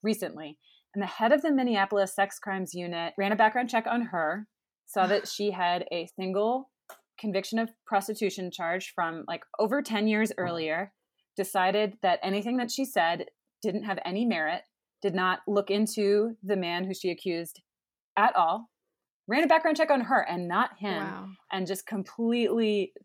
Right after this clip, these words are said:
Speaker 1: decided that, that, like, nothing that she could say had meant anything. And then the
Speaker 2: Oh.
Speaker 1: man went on to, like, rape and strangle several other women before he finally got caught. And it's just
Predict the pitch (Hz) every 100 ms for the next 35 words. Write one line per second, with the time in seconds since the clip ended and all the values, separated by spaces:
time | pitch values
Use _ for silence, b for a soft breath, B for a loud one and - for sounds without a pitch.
0 | 180 190 190 180 175 180 165 - - 180
1 | 151 - 220 220 214 214 226 214 - 202
2 | 208 175 190 175 170 160 b b b b
3 | _ _ _ _ _ _ - - 202 175
4 | - _ _ _ _ - 196 196 180 -
5 | - 180 - 190 - 214 - 240 269 285
6 | 269 277 277 240 220 254 269 226 208 -
7 | - _ - 180 190 233 220 226 - 214
8 | 233 220 - 196 190 208 202 196 208 208
9 | 262 262 190 185 196 208 202 214 202 202
10 | 208 202 - 311 226 202 202 190 - 220
11 | 214